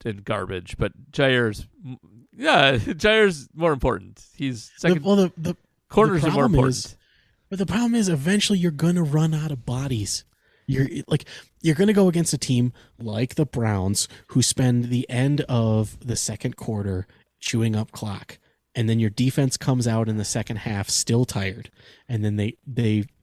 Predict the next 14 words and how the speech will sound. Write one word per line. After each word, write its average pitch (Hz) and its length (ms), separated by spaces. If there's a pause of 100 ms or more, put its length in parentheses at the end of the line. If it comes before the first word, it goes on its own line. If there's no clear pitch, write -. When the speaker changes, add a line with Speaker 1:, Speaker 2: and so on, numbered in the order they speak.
(140)
Speaker 2:
you 123 180
can't 131 380
rotate 113 520
people 120 320
in 104 80
and 104 100
out. 101 240 (380)
There's 120 220
not 113 200
enough 143 260
depth 113 320
on 113 120
the 110 80
defense. 104 600